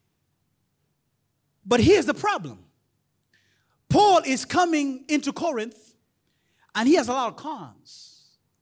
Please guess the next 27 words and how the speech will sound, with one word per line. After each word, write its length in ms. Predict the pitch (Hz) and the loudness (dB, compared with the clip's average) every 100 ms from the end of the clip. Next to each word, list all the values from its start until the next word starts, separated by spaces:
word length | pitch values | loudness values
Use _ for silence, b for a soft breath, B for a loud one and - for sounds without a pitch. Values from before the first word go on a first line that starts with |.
| _ _ _ - | _ _ _ -4
And 120 | 247 | 0
he's 120 | 247 | 2
being 220 | 175 403 359 | 4 2 4
convicted 580 | 254 190 415 - 254 | 2 4 4 4 -2
for 160 | - 226 | 2 4
his 160 | 233 - | 4 2
cons. 680 | 254 226 127 135 156 - - _ _ _ _ _ _ _ | -2 -2 -4 -10 -12 -12 -14 _ _ _ _ _ _ _
People 260 | - 349 277 | 0 2 2
think 220 | 214 320 | 2 2
he's 180 | 262 240 | 2 2
a 80 | 233 | 2
weak 340 | 269 320 - - _ - | 2 2 -2 -20 _ 0
preacher. 420 | 262 - 151 180 - _ _ _ b b b | 0 0 -6 -8 -14 _ _ _ b b b
People 220 | 330 320 | 4 4
think 260 | - 320 226 | 4 4 6
he 500 | 269 262 220 - _ _ | 4 4 0 -10 _ _
cannot 380 | - 269 277 254 | -2 0 0 0
be 300 | 269 233 - | 2 2 0
a 80 | 220 | 0
good 220 | 170 285 | 4 4
leader. 380 | 254 190 147 202 - b b b b | 4 0 -2 -6 -16 b b b b
So 180 | - 233 | 0 2
how 300 | 226 392 370 | 4 4 2
does 200 | 294 220 | 0 2
he 120 | 330 | 2
persuade 480 | 285 254 262 277 214 | 2 -2 0 0 4
people 460 | 311 160 160 180 | 2 2 -8 -12